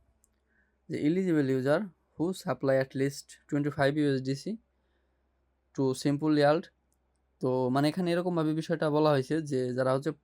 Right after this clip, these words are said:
মিনিমাম পঁচিশ ইউএসডিসি সাপ্লাই করবে, আমি যে বলছিলাম স্টেক করার কথা, তারা হচ্ছে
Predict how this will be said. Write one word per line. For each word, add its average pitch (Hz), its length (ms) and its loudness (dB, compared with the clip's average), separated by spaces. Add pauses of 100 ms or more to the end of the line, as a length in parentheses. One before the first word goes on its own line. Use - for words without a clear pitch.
(120)
মিনিমাম 165 420 2
পঁচিশ 180 280 -6 (100)
ইউএসডিসি 143 440 -2 (120)
সাপ্লাই 127 340 -2
করবে, 135 220 -2
আমি 143 140 -2
যে 143 60 0 (100)
বলছিলাম 131 280 -2 (140)
স্টেক 123 240 -8
করার 127 180 0
কথা, 135 140 -4 (500)
তারা 131 220 2
হচ্ছে 139 180 -4